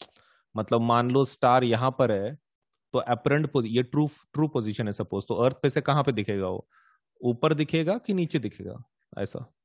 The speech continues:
above दिखेगा वो, ठीक है, वो ध्यान में रखो, above, above।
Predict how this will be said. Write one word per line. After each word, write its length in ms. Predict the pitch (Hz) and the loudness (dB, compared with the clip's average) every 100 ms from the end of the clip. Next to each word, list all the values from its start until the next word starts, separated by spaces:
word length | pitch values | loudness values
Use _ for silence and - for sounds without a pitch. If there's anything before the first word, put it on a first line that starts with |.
| _ _ _ _ _ _ _ - - | _ _ _ _ _ _ _ -6 -2
above 260 | 120 147 | 2 2
दिखेगा 380 | 117 104 98 98 | 2 -4 -6 -6
वो, 300 | 98 131 127 - _ _ _ _ _ _ _ _ _ _ _ _ _ _ - | -8 -10 -14 -18 _ _ _ _ _ _ _ _ _ _ _ _ _ _ -10
ठीक 140 | 117 | -4
है, 60 | 143 | -2
वो 100 | 120 | 0
ध्यान 200 | 110 113 | 0 0
में 120 | 123 | 0
रखो, 320 | 120 - 147 - _ - | -2 -6 -16 -18 _ -8
above, 400 | 104 117 101 - | -2 0 0 -2
above। 340 | 98 107 92 | -2 -2 -2